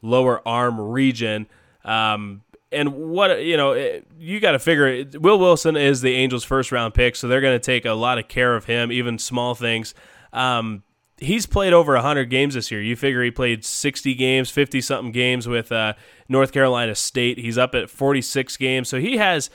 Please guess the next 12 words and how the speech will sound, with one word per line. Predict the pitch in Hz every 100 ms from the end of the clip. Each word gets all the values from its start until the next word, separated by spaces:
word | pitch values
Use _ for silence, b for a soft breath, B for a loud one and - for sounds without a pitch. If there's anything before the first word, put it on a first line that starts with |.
| b b -
over | 156 139 127 113 110
four | - 165 151
hundred | 151 127 107
fifty | - 143 - 117
plate | - 135
appearances | 131 131 131 127 123
this | 123 -
year, | 131 127
over | 135 135 120
a |
hundred | 123 131 113
games. | 113 120 113